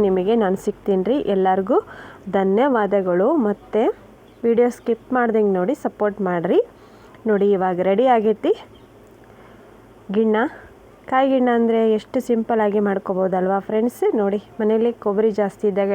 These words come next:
ಟೆನ್ಷನ್ ಮಾಡ್ಕೋಬೇಡಿ. ಈ ಥರ ಕೊಬ್ಬರಿ ತುರಿದ್ಬಿಟ್ಟು ಮಿಕ್ಸಿ ಮಾಡಿಕೊಂಡು ಆರಾಮಾಗಿ ಕಾಯಿ ಗಿಣ್ಣ ಮಾಡಿಕೊಂಡು ಊಟ ಮಾಡ್ಬೋದು ಅಂತ ತೋರಿಸ್ಕೊಟ್ಟಿದ್ದೀನಿ.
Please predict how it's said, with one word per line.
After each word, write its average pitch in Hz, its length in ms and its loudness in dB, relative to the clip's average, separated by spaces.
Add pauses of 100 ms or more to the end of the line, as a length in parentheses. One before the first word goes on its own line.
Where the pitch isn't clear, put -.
(100)
ಟೆನ್ಷನ್ 190 380 -2
ಮಾಡ್ಕೋಬೇಡಿ. 185 500 -4 (500)
ಈ 220 120 0
ಥರ 208 120 0 (140)
ಕೊಬ್ಬರಿ 214 220 0 (100)
ತುರಿದ್ಬಿಟ್ಟು 202 520 -2 (100)
ಮಿಕ್ಸಿ 214 320 -4
ಮಾಡಿಕೊಂಡು 190 440 -2 (120)
ಆರಾಮಾಗಿ 196 500 0 (300)
ಕಾಯಿ 180 180 0
ಗಿಣ್ಣ 190 200 0 (100)
ಮಾಡಿಕೊಂಡು 185 400 -2 (540)
ಊಟ 226 100 -4 (140)
ಮಾಡ್ಬೋದು 185 440 0
ಅಂತ 185 120 -6 (180)
ತೋರಿಸ್ಕೊಟ್ಟಿದ್ದೀನಿ. 196 840 0